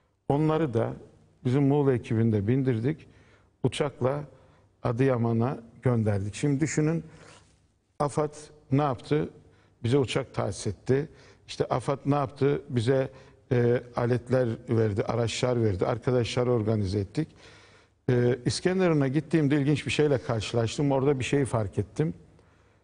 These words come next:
E, birinci sektörde çalışıp işte bu biraz önce anlattığım hikayeye şahitlik yapınca ikinci sektöre gittim.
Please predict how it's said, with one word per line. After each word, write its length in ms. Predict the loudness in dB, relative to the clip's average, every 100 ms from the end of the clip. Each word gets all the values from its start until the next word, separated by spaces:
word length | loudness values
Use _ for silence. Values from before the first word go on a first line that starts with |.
| _ -2
E, 340 | 0 2 2 2
birinci 340 | 2 2 0
sektörde 640 | 0 -2 0 0 2 0
çalışıp 540 | 0 -2 0 -2 -6 -6
işte 240 | -2 0
bu 160 | 2 2
biraz 260 | 2 2
önce 240 | 0 2 2
anlattığım 520 | 2 0 0 2 2
hikayeye 380 | 0 0 2 0
şahitlik 500 | 0 0 0 -4 -4
yapınca 580 | -2 0 0 0 -2 -6 -18 -20 -20 _ _
ikinci 320 | -2 0 2 0
sektöre 500 | -2 -2 0 2 0
gittim. 460 | -2 -4 -4 -4